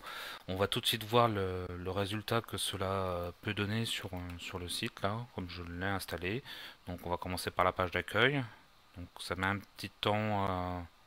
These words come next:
à se télécharger, mais vous allez voir, voilà, ça arrive très très vite. Euh, donc là vous voyez qu'on a la vidéo en arrière-plan. Euh, donc là bon, on voit pas forcément grand chose, mais on a toujours cette barre de, de commande en bas,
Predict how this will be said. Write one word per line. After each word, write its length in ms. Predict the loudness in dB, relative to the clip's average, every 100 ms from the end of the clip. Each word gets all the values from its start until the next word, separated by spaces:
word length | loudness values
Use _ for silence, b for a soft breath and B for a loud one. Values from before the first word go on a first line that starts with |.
| -6
à 100 | -4
se 120 | -4
télécharger, 500 | -4 -2 0 0 0
mais 80 | -2
vous 140 | -2
allez 100 | 2
voir, 140 | 4 4
voilà, 220 | 6 4
ça 200 | 2 -2
arrive 260 | -2 -4 -4
très 160 | -6
très 200 | -2 -2
vite. 340 | 0 -2 -6 -14 B B B B B B B B B
Euh, 560 | -2 -2 -2 -2 -4 -4
donc 220 | -4 -2
là 60 | -2
vous 80 | 0
voyez 180 | 0
qu'on 100 | 2
a 80 | 2
la 120 | 2
vidéo 280 | 2 2 4
en 60 | 6
arrière-plan. 600 | 6 4 0 2 2 2 B B B B B B -4
Euh, 600 | -2 -2 0 0 -2 -2
donc 180 | -4 -2
là 60 | -2
bon, 180 | -2 -6 -8 -10
on 40 | 0
voit 160 | 2
pas 160 | 4 2
forcément 420 | 2 -2 -2 -2
grand 180 | 2 2
chose, 440 | 4 4 4 2
mais 340 | 0 4 6 4 -2 -4 0
on 60 |
a 80 | 2
toujours 340 | 2 0 2 2
cette 160 | 2
barre 180 | 6 6
de, 160 | 6 2
de 60 | 0
commande 380 | 0 -2 0
en 80 | 2
bas, 320 | 6 6 6